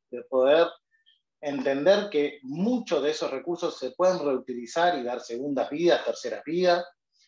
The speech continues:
cómo hacer que un mineral podemos extraer la mayor eficiencia,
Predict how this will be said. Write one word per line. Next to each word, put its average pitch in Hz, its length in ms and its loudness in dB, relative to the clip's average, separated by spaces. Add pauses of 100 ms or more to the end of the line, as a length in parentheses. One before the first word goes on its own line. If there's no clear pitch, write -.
(120)
cómo 170 260 2
hacer 175 340 0
que 147 160 2
un 147 160 -2
mineral 147 580 -2 (720)
podemos 151 380 0
extraer 143 460 -2 (240)
la 127 100 -6
mayor 117 320 -4
eficiencia, 175 840 -4